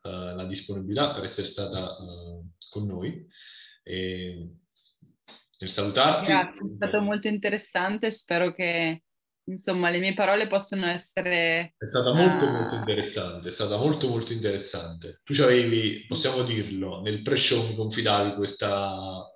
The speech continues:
Speaker 1: sorta di preoccupazione che potessi risultare
Speaker 2: Sì.
Speaker 1: poco,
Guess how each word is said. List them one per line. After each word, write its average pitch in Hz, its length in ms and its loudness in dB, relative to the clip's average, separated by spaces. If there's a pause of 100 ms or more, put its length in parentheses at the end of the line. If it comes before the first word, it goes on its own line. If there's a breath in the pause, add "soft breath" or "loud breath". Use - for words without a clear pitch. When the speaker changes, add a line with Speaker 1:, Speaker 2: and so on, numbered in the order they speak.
(220)
Speaker 1:
sorta 123 300 -2
di 110 120 0
preoccupazione 104 760 -2
che - 40 -12
potessi 104 600 -4 (320 loud breath)
risultare 117 540 0
Speaker 2:
Sì. 269 40 2
Speaker 1:
poco, 117 560 4